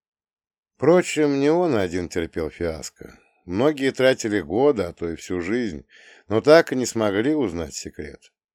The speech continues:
Потом мелькнула мысль, а не стоит ли попробовать с помощью цифровой комбинации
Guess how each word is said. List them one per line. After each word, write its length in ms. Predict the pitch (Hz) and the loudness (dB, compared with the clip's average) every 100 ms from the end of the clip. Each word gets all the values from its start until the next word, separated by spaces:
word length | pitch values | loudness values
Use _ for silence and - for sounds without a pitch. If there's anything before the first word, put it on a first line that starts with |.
| _ _ _ _ _ _ _ _ _ _ - | _ _ _ _ _ _ _ _ _ _ -8
Потом 380 | 98 165 175 | -2 2 2
мелькнула 500 | 160 147 - 147 143 | 2 0 0 0 2
мысль, 460 | 139 131 92 - 92 | 0 0 -2 -2 -2
а 80 | 98 | -2
не 120 | 107 | -2
стоит 440 | - 165 180 170 | -4 0 0 0
ли 80 | 143 | -2
попробовать 720 | 127 117 131 151 156 127 120 | 2 0 2 0 0 0 -6
с 100 | - | -8
помощью 460 | - 135 123 - 107 | -6 -4 -4 -4 -8
цифровой 500 | - 95 101 107 117 | -8 -6 -2 0 0
комбинации 880 | 113 104 101 123 131 - 117 107 | -4 -4 -2 -2 -2 -4 -2 -2